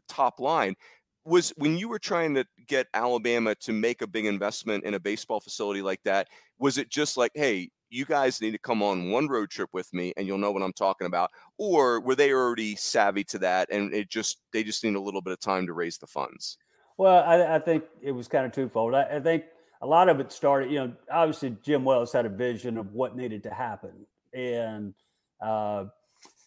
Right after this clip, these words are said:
Speaker 2: it, it didn't happen in the timely fashion, you know, un-, under Jim that it, that it needed to. And so when I took over, really was on the heels of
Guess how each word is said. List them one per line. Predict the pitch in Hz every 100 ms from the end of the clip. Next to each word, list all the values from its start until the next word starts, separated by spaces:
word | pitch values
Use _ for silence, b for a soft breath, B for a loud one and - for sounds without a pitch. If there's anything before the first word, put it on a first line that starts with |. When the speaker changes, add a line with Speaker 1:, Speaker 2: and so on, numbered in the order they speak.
| b b _ _
Speaker 2:
it, | - 135
it | 139 131
didn't | 147 143 139
happen | 135 151 - 131
in | 127
the | 120
timely | - 139 131 123
fashion, | 127 123 127 - 135 135 120 _ _
you | 139 131
know, | 120 107 _ -
un-, | 131 127 131
under | 135 117
Jim | 113 131 131
that | 127
it, | 123 120 -
that | 131 120
it | 107
needed | 123 135 127
to. | 143 143 151 127 _
And | 131 127 123 120 113
so | - 131 123 113 107 _ _ _ _ _ _ _
when | 123 135
I | 143 151
took | 151 151 147
over, | 131 135 143 139 143
really | 131 131 151 139
was | 120 113
on | 131 123
the | 123
heels | 139 139 127
of | -